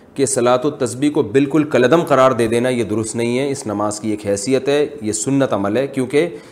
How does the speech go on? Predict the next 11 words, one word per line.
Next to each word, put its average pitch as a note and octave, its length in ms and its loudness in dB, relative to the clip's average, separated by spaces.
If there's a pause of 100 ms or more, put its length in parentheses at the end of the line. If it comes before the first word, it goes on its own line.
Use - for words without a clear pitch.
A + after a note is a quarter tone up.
(140)
ضعیف C3 300 2
روایتوں B2 440 2
کی D#3+ 180 -2
کثرت G3 400 2
کی F#3+ 100 0
بیس A#2+ 300 2
پہ، C3 140 2
آ، A2 840 -2
جو G#2+ 180 -4
ہے A#2 160 2
وہ، A2 120 4